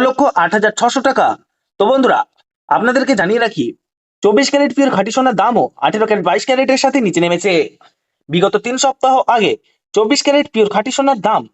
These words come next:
সাড়ে দশ হাজার টাকা থেকে অনেকটাই উপরে উঠে গিয়েছিল, তার তুলনায় আজ অনেক সস্তা হলো চব্বিশ ক্যারেট পিওর খাঁটি সোনার দাম। তো আসুন এবার আমরা সবার শেষে দেখে নিই এক ভরি সোনার বাজার রেট কত রয়েছে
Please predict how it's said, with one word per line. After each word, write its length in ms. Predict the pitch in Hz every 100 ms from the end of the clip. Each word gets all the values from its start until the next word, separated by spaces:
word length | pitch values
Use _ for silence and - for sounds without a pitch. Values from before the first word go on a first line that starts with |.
| _ -
সাড়ে 220 | - 190 247
দশ 80 | 262
হাজার 180 | 269 269
টাকা 160 | 262 262
থেকে 180 | 254 143 -
অনেকটাই 360 | 139 151 160 160 208
উপরে 200 | 269 262
উঠে 140 | 254 269
গিয়েছিল, 320 | 262 - 233 127 - _ _ _ _
তার 140 | 208 -
তুলনায় 380 | 277 254 127 - _ _ _
আজ 140 | 139 147 175
অনেক 140 | 233
সস্তা 240 | 269 254 269
হলো 100 | 285 277
চব্বিশ 200 | 202 196
ক্যারেট 220 | - 214 208
পিওর 140 | 226
খাঁটি 200 | 240 254
সোনার 220 | 262 294 240
দাম। 140 | 226 123 110 _ _ _ -
তো 60 | - 226
আসুন 260 | 294 233 123 _ _ _
এবার 200 | 139 226 269
আমরা 140 | 269
সবার 240 | 247 254 262
শেষে 200 | 254 269 214
দেখে 160 | 285 269
নিই 120 | 127 - _ 147
এক 60 | 175
ভরি 160 | 247
সোনার 240 | 262 277 254
বাজার 200 | 175 190
রেট 120 | 240 -
কত 120 | 196 247
রয়েছে 280 | 262 254